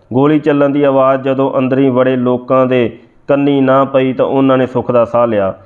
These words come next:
ਘਰਾਂ ਦੇ ਬੂਹੇ ਖੋਲ੍ਹ ਕੇ, ਵਿਹੜਿਆਂ ਵਿੱਚ ਹੋ ਕੇ, ਖਾਲੀ, ਖਾਲੀ ਹਵਾ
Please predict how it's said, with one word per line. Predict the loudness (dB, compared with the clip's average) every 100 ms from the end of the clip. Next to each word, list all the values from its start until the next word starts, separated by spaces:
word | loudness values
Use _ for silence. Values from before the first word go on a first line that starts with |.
| _ _ -2
ਘਰਾਂ | 2 2
ਦੇ | 0 0
ਬੂਹੇ | 0 0
ਖੋਲ੍ਹ | 0 0 2 0
ਕੇ, | 0 0
ਵਿਹੜਿਆਂ | 2 2 2
ਵਿੱਚ | 0 -2 -4
ਹੋ | -2 -2
ਕੇ, | 0 -2 -2 -8 -12
ਖਾਲੀ, | -2 -2 0 -4 -8 -16 _ _ _ _ _
ਖਾਲੀ | -2 0 0 0 0
ਹਵਾ | 0 2 2 0 -4